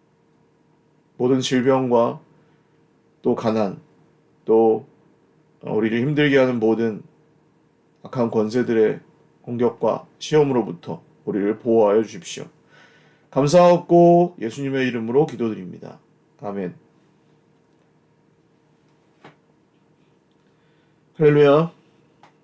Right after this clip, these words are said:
네, 오늘도 하나님의 은혜와 평강으로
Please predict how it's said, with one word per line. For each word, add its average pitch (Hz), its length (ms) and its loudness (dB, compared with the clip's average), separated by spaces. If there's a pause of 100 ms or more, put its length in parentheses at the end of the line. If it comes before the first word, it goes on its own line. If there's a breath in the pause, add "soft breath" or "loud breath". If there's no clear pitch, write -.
(1040)
네, 101 100 -14
오늘도 113 360 0
하나님의 131 380 0
은혜와 110 300 0
평강으로 127 760 -2